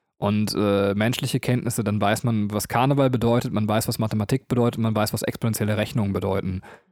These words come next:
Und ab da war mir klar, okay, ähm, keine Chance. Hab dann auch zu Katrin noch gesagt, noch vierzehn Tage und, äh, hier werden die Schulen dicht machen. Ähm, und ich hab's auf den Tag genau leider erfasst gehabt. Ähm, und dann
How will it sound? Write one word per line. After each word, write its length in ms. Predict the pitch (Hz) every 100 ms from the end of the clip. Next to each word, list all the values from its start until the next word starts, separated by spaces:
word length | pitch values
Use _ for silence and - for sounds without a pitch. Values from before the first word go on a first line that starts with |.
| _ _
Und 160 | - 104
ab 140 | 107
da 240 | 110 117
war 100 | 123
mir 140 | 117 113
klar, 400 | - 117 110 101
okay, 380 | 101 - 107 113
ähm, 380 | - 104 101 92 _ _
keine 240 | - 110 107
Chance. 440 | - 98 95 - - _
Hab 160 | - 113
dann 240 | 127 127
auch 120 | 101
zu 120 | - -
Katrin 280 | 123 -
noch 100 | 123
gesagt, 240 | - 117 120
noch 120 | 113
vierzehn 280 | - 120 117
Tage 340 | 113 110 123
und, 300 | 92 104 101
äh, 300 | 82 104 101 110 - _ _ _
hier 100 | 117
werden 160 | 110 107
die 80 |
Schulen 340 | 104 - 131 139
dicht 220 | 131 -
machen. 400 | 120 117 120 117 -
Ähm, 320 | 107 104 104 - - - _ -
und 260 | 107 110
ich 120 | 110 113
hab's 160 | 110
auf 160 | - 110
den 100 | 113
Tag 220 | 107 110
genau 280 | 110 98 104
leider 640 | 95 - 92 95 107 110
erfasst 540 | - - 117 110 -
gehabt. 380 | - 101 - - -
Ähm, 240 | 98 98 - _ _ _
und 140 | - 107
dann 140 | 127